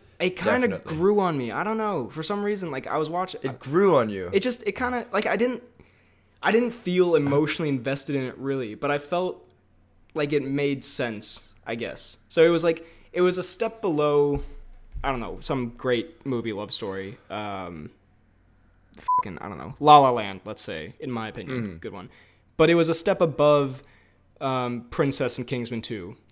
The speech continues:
Speaker 1: where, like, I didn't care about
Speaker 2: Okay.
Speaker 1: it, and it didn't really make sense. This one, I, you know, I, it had some
Speaker 2: I didn't
Speaker 1: emotion,
Speaker 2: care,
Speaker 1: but,
Speaker 2: but it,
Speaker 1: like,
Speaker 2: it made
Speaker 1: <laughs>
Speaker 2: sense.
Speaker 1: but, like, it kinda, it worked, I guess, and it, but it wasn't amazing. But yeah, I, I, I don't know, James Bond as a kid,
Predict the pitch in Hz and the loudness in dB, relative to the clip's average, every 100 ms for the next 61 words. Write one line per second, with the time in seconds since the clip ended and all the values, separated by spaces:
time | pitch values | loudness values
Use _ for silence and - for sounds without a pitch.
0 | _ - 139 135 123 - - _ 135 170 | _ 0 2 4 2 -2 -16 _ 2 4
1 | 165 165 156 175 139 139 139 139 131 151 | 4 6 6 8 6 4 0 -2 2 2
2 | 135 127 127 120 127 120 - - _ 180 | 2 0 -2 -4 -6 -6 -6 -10 _ 2
3 | 202 214 196 190 - _ - 143 175 _ | 4 4 2 0 -6 _ -6 -6 -6 _
4 | _ - 220 175 139 113 151 170 202 240 | _ -4 2 2 2 -2 -2 -4 0 0
5 | - - 208 220 214 190 180 180 196 196 | 2 8 10 10 8 12 12 12 8 6
6 | - 214 180 139 220 - 247 226 240 226 | 4 0 4 4 4 6 4 4 -2 -2
7 | 226 220 247 240 - 214 123 143 180 196 | -2 -2 -2 -4 -4 -6 -6 -4 -4 -4
8 | - 160 175 175 170 - - - _ - | -10 -10 -4 -4 -4 -8 -12 -20 _ -2
9 | 156 175 170 185 196 185 151 139 143 135 | 0 2 2 0 0 0 0 2 2 0
10 | 139 180 185 208 - 208 202 - 240 180 | -2 0 2 0 -2 -4 -4 -6 -4 -2
11 | 135 139 175 165 175 165 165 160 165 160 | -2 -2 -4 -2 -2 -2 -4 2 2 2